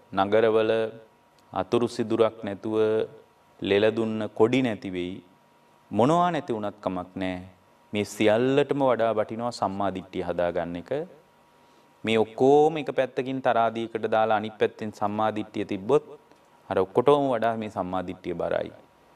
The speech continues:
සම්මා දිට්ඨිය හදාගන්න ආර්ථික ශක්තියක් මිනිස්සෙකුට අවශ්‍යත් නෑ. මොකද අර අපි කියපු, මුලින් කියපු කාරණා සම්පූර්ණ කරගන්න විවිධ පර්යායන් වල ආර්ථික හයියක්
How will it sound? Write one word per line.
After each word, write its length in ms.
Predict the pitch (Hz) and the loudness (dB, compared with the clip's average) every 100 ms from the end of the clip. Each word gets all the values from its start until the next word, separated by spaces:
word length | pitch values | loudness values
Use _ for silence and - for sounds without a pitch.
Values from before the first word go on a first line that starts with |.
| _ _ - _ _ _ _ - | _ _ -20 _ _ _ _ -2
සම්මා 360 | - 110 123 | 2 4 4
දිට්ඨිය 340 | 127 127 131 123 | 2 -2 -2 0
හදාගන්න 580 | 113 113 117 117 117 117 | 0 2 2 2 -2 0
ආර්ථික 440 | 107 110 - 131 | 0 0 -4 -6
ශක්තියක් 580 | 123 127 - 127 120 - | -4 -4 -2 -2 0 0
මිනිස්සෙකුට 600 | 110 110 - 104 101 101 | -4 -2 -2 -2 0 0
අවශ්‍යත් 500 | 98 95 - 95 - | 2 0 -2 -4 -2
නෑ. 460 | 95 87 82 - - _ _ _ _ _ _ _ _ _ _ _ _ _ _ - | -4 -4 -6 -12 -20 _ _ _ _ _ _ _ _ _ _ _ _ _ _ -6
මොකද 220 | 104 110 | 2 4
අර 140 | 110 107 | 6 6
අපි 240 | 104 117 | 4 0
කියපු, 300 | 123 123 120 | -4 -2 -2
මුලින් 360 | 110 113 127 135 | -2 0 0 0
කියපු 300 | 135 127 127 | -2 -2 0
කාරණා 540 | 123 120 123 123 120 | 2 2 2 0 -2
සම්පූර්ණ 680 | - 117 113 120 120 120 120 | -2 -4 -4 -4 -2 -4 -2
කරගන්න 680 | 120 117 120 123 131 135 107 | -2 -2 -2 -4 -2 -4 -2
විවිධ 300 | 110 117 117 | -2 0 0
පර්යායන් 760 | 117 117 117 117 117 117 120 | 0 -2 0 0 0 0 -2
වල 120 | 135 | 0
ආර්ථික 480 | 123 98 117 117 117 | 4 4 4 0 -4
හයියක් 360 | 101 95 92 | -2 -2 -2